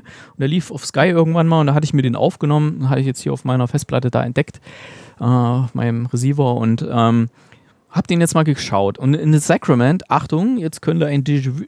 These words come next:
Déjà-vu eintreten, ähm, geht es darum, dass ein,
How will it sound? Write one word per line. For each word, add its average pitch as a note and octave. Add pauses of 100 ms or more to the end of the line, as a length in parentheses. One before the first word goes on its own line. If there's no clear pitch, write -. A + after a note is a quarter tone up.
Déjà-vu E3
eintreten, C#3
ähm, C3 (640)
geht E3
es D#3
darum, D3+
dass C#3
ein, B2